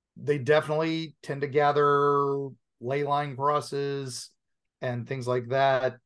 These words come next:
where the, where there's a lot of energy and all that. It does sound like it was following your grandfather's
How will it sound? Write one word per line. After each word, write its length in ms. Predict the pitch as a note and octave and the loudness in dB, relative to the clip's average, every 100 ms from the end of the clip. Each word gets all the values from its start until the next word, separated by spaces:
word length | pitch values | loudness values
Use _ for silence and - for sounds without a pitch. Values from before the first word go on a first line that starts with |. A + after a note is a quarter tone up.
| C3 B2+ | -20 -12
where 180 | B2 B2+ | -4 -2
the, 160 | A#2+ A2+ | -2 -2
where 160 | B2+ | 0
there's 140 | B2+ B2 | 0 2
a 60 | |
lot 220 | A#2+ B2+ | 2 4
of 100 | B2+ | 2
energy 640 | B2+ C3 B2 B2+ B2+ B2+ B2 _ _ _ - | 0 -4 -4 -6 -6 -8 -10 _ _ _ -6
and 80 | B2+ | 0
all 120 | B2+ | 2
that. 160 | C#3 C#3 | 2 0
It 120 | C3+ | 2
does 260 | D3 D#3 D3+ | 2 2 2
sound 200 | D3 D3 | 2 2
like 240 | D#3 D3+ | 0 -2
it 120 | D3 | -8
was 260 | C#3+ C#3+ B2 | -6 -6 -6
following 520 | - C3 C#3 D3 C#3+ | 0 2 2 0 -4
your 140 | C#3 | -6
grandfather's 920 | C3 C3 C#3 B2 C#3 C#3 C#3 C3+ - | -2 -2 -2 0 2 2 0 -4 -12